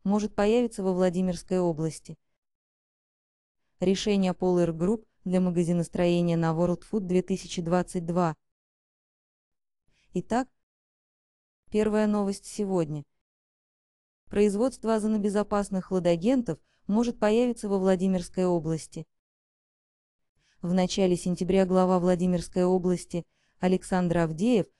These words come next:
провёл рабочие совещания по вопросам создания особой экономической зоны, А С, в области.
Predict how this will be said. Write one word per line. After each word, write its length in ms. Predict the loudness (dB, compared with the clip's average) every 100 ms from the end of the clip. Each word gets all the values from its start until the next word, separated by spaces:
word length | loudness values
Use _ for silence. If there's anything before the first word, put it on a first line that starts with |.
| _
провёл 380 | 0 2 2 2
рабочие 500 | 2 2 0 -2 -4
совещания 640 | -2 -2 -2 0 0 2 0
по 120 | 0
вопросам 480 | 0 0 -2 -2 -2
создания 680 | -2 -2 0 2 2 0 -4 _ _
особой 460 | -4 -2 -2 2 2
экономической 720 | 2 0 0 -2 -8 -2 -2
зоны, 400 | 0 0 2 0 -6 _ -2
А 120 | 2
С, 300 | 2 -2 -8 _ _ _
в 140 | -2 2
области. 560 | 2 0 -4 -8 -20